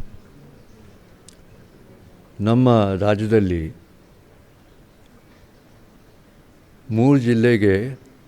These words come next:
ಕ್ಯಾಟಗರಿ ಟೂ ಸೆನ್ಸಿಟಿವ್ ಅಂತ ಡಿಕ್ಲೇರ್ ಮಾಡಿ ಆಗಿದೆ.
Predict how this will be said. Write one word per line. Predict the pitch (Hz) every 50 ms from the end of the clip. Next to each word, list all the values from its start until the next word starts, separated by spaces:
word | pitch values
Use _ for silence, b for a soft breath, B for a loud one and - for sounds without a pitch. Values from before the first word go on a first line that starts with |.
| _ _ _ - _ _ _ - - - - - - -
ಕ್ಯಾಟಗರಿ | - 104 101 95 - 120 117 127 123 127 127 110
ಟೂ | - - 127 135 139 139 - - - - - - - - - - -
ಸೆನ್ಸಿಟಿವ್ | 107 107 104 101 - 110 - - 120 110 104 107 - - -
ಅಂತ | 98 98 92 - 95 87 85 92 117 - - - - - - - - _ _ _ _ - - _ - _ _ _ - _ _ _ _ _ - _ _ _ _ _ _ _ _ - - - _ _ - _ _ _ _ - - - _ _ _ _ _ - _ - - 95
ಡಿಕ್ಲೇರ್ | 104 - - 107 110 110 101 95
ಮಾಡಿ | 95 92 92 87 92 85
ಆಗಿದೆ. | 82 80 87 90 85 95 143 165